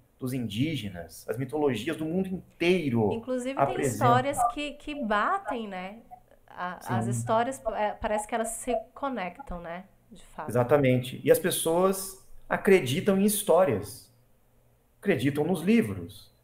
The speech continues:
Speaker 1: acreditam em depoimentos, porque está escrito. Aí, quando acontece algo, <laughs> quando esses seres voltam a se manifestar na Terra, as pessoas acham que é mentira,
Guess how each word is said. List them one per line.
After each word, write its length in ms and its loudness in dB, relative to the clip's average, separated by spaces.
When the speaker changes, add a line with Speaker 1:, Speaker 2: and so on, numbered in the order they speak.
Speaker 1:
acreditam 920 2
em 80 0
depoimentos, 1080 0
porque 280 -6
está 220 0
escrito. 640 -4
Aí, 80 4
quando 220 4
acontece 960 6
algo, 640 4
<laughs> 760 -18
quando 220 0
esses 260 0
seres 380 2
voltam 580 8
a 60 -2
se 120 -8
manifestar 600 0
na 140 2
Terra, 580 2
as 60 -18
pessoas 340 2
acham 180 6
que 120 -2
é 20 2
mentira, 640 -4